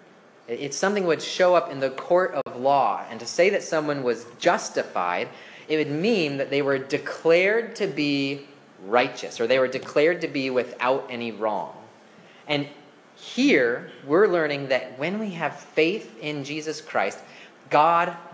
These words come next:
justifies us, which means he declares us to be righteous. Now, are we really righteous?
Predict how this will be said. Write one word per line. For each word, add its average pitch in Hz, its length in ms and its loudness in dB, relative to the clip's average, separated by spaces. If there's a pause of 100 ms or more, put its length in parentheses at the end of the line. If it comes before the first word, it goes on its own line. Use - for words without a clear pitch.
(120)
justifies 110 800 -2
us, 120 160 -4
which - 180 -6
means 156 240 0
he 160 180 -6
declares 170 1040 0
us 98 500 -6 (260)
to 147 120 -4
be 135 220 0
righteous. - 880 -4 (520)
Now, 120 140 -4
are 143 160 6
we 151 140 0
really 156 280 2
righteous? - 680 -2